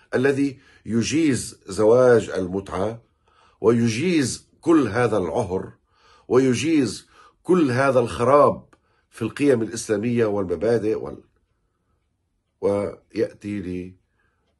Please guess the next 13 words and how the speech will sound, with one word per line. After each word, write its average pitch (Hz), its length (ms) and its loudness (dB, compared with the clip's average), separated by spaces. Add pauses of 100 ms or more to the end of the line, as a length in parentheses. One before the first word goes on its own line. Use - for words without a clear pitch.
(200)
يتمسك 113 680 -4
بمسألة 98 500 -4
شكلية 117 720 -6 (480)
من 95 120 -6
شأنها 101 760 -4
أن 92 200 -8 (420)
تعطي، 110 640 -4 (1120)
آه، 78 640 -6 (180)
طابعا 175 680 2
إسلاميا 170 600 2
على 151 240 2
كل 269 560 0
السلوك 220 920 -2